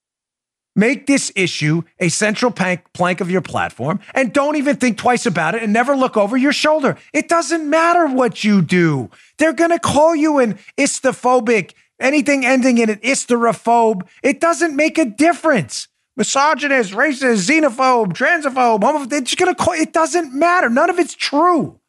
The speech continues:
If you know it's not true, then what are you afraid of? You know this is wrong. People make decisions to live in areas because they don't like certain characteristics of other areas.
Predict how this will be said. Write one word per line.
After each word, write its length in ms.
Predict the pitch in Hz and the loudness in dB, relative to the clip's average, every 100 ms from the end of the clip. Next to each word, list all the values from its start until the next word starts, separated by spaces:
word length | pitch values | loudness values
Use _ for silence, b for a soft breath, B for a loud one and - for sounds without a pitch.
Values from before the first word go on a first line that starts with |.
| _ _ _ _ _ _ - | _ _ _ _ _ _ -4
If 160 | 226 | 0
you 160 | 285 311 | 2 2
know 280 | 311 359 370 | 4 2 0
it's 160 | - | 0
not 180 | 240 226 | -2 -2
true, 240 | - 226 | 0 0
then 200 | 285 311 | 2 2
what 140 | 226 285 | 2 0
are 60 | |
you 220 | 294 311 339 | 2 2 2
afraid 400 | - 349 370 349 | 2 2 2 2
of? 260 | 175 92 _ _ _ _ | -2 -6 _ _ _ _
You 180 | 208 285 | 0 2
know 300 | 302 330 370 | 4 4 2
this 240 | 262 247 | 2 0
is 160 | 311 240 | -2 -4
wrong. 640 | 240 320 339 330 254 120 104 _ _ _ _ _ _ _ _ _ _ _ _ _ _ _ _ _ _ _ _ _ _ _ _ _ - | 0 4 4 4 0 -6 -12 _ _ _ _ _ _ _ _ _ _ _ _ _ _ _ _ _ _ _ _ _ _ _ _ _ -4
People 320 | 320 330 359 | -2 0 0
make 300 | 339 302 226 | 2 0 -2
decisions 680 | 285 - - 185 156 220 196 | -4 -4 -2 -2 -2 -4 -2
to 100 | 208 | -2
live 260 | 180 208 226 | 0 0 0
in 120 | 226 | -2
areas 480 | 175 160 165 208 262 | -2 -2 0 0 -2
because 320 | 302 269 277 | -2 -2 -2
they 180 | 311 285 | 2 2
don't 380 | 302 320 330 240 | 2 0 0 -2
like 480 | 269 277 254 254 - _ | 0 2 0 -8 -20 _
certain 400 | - 285 294 269 | -2 -2 0 -4
characteristics 960 | - 233 247 247 233 202 202 - 311 320 | -2 0 -2 0 -2 0 -2 -2 -2 -2
of 120 | 294 | 0
other 280 | 349 359 302 | 0 2 2
areas. 460 | 214 160 107 92 | 2 0 -6 -16